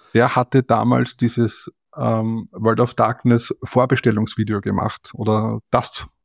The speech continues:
Dust Vorbestellungsvideo war das. Nein, oder was? World of Darkness? Doch, ich glaube, es war World of Darkness. Ja, war ganz lustig. So ein, so ein typisches Verkaufsvideo, wie du es aus dem Teleshopping,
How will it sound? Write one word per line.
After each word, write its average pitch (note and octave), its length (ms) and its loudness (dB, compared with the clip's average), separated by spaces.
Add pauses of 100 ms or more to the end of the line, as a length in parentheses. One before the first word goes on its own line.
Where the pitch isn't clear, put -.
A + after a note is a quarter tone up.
Dust - 300 0
Vorbestellungsvideo G#2+ 760 0
war G2+ 120 -2
das. - 240 -6 (800)
Nein, E3 240 4 (140)
oder A#2 180 2
was? C#3+ 140 0
World A#2+ 120 4
of A#2 80 -2
Darkness? - 440 0
Doch, - 220 -4 (140)
ich - 60 -20
glaube, D3 160 2
es - 80 -4
war C3 100 0
World A#2+ 140 -2
of A#2 100 -6
Darkness. E3+ 440 2 (320)
Ja, G#2+ 280 2 (340)
war B2+ 180 2
ganz C3+ 160 2
lustig. C3+ 200 6
So B2+ 120 6
ein, A#2+ 160 4
so - 120 4
ein A#2+ 120 8
typisches C3+ 340 4
Verkaufsvideo, B2 840 4
wie A#2 60 2
du A#2+ 80 6
es - 180 2
aus A2 180 2
dem A2 400 6 (360)
Teleshopping, A2 840 2